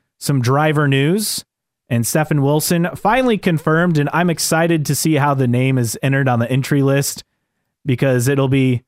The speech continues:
Stefan Wilson driving the number twenty-five Cusick Motorsports with Dragon Speed,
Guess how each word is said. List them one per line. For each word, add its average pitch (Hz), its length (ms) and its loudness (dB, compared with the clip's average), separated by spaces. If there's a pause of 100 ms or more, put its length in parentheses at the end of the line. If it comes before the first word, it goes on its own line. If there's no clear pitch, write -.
(340)
Stefan 185 460 0
Wilson 170 300 0
driving 156 340 0
the 135 320 0
number 151 320 0
twenty-five 147 920 0 (1080)
Cusick 202 400 0
Motorsports 175 720 0
with 135 180 -2
Dragon 156 380 0
Speed, 147 460 0